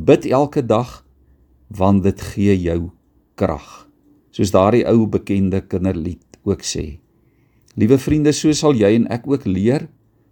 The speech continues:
om God se woord in ons lewens toe te pas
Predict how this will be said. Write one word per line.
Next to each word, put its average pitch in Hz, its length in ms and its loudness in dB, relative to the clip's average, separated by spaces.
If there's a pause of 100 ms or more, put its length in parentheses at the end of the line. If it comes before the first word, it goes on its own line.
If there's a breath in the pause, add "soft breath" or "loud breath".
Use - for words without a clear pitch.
(180)
om 98 160 -2
God 143 260 0
se 147 140 4
woord 135 480 2
in 123 80 0
ons 120 240 -2
lewens 127 400 0
toe 196 160 -4
te 190 100 2
pas 190 340 0